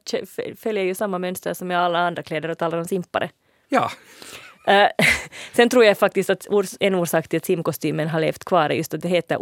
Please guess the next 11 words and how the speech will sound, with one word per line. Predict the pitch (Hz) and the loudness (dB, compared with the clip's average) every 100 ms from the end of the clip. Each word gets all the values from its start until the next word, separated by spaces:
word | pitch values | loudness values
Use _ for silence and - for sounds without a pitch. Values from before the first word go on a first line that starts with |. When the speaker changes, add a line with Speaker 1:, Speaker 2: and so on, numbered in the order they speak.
| 156 | -2
Speaker 1:
uimapuku | 151 147 156 - 147 | -2 -4 -6 -6 -6
på | 156 | -2
Speaker 2:
Mm. | 139 | 0
Speaker 1:
finska | 113 147 | 0 -2
och | 175 | -2
puku | 202 170 | -2 -2
betyder | 160 160 196 117 - | -2 0 -2 -2 -4
kostym. | - 185 - - 180 | -6 -8 -8 -10 -6
Så | - | -4
att | |
Speaker 2:
Ja. | 123 | -2